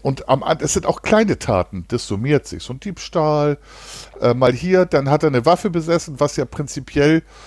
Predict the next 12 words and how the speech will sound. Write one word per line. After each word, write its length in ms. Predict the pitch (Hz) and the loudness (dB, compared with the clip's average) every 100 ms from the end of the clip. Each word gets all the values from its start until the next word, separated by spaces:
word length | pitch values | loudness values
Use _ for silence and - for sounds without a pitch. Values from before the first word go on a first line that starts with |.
| - - - - - 427 - | -20 -20 -20 -20 -20 -20 -16
äh, 220 | - - - _ - 508 381 - - - | -14 -14 -16 _ -20 -20 -20 -20 -20 -16
zwar 240 | - 135 | -2 4
ein 80 | 127 | 4
Vergehen 460 | - 120 117 190 240 | 2 -2 0 0 2
ist 160 | 226 | -2
in 100 | 208 | -4
Deutschland, 760 | 170 175 175 - 170 160 156 156 | -2 0 -2 -2 0 0 -2 -4
aber 180 | 131 123 | -2 0
auch 220 | 175 175 | 0 -2
nicht 140 | 185 - | -4 -4
so 140 | 180 | -6
schlimm. 380 | - - 180 | -6 -4 -6